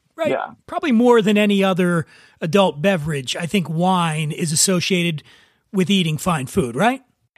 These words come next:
Speaker 2: Yeah, I, I think so too. It's funny. Um, it, th-, there's a couple of things that,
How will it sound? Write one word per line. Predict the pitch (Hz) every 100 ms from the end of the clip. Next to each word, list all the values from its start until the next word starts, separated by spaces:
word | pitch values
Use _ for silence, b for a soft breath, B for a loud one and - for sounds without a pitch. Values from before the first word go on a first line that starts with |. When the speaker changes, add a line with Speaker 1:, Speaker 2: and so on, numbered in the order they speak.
| B
Speaker 2:
Yeah, | - 175 240 254 247 - 170
I, | 160
I | 175
think | - 247
so | 240 180
too. | - 190
It's | 190 -
funny. | 175 185 190 -
Um, | 131 123 117 110 - -
it, | 123
th-, | 127 131 127
there's | 127 139
a | 139
couple | 180 170 196
of | 147
things | 160 147
that, | 127 117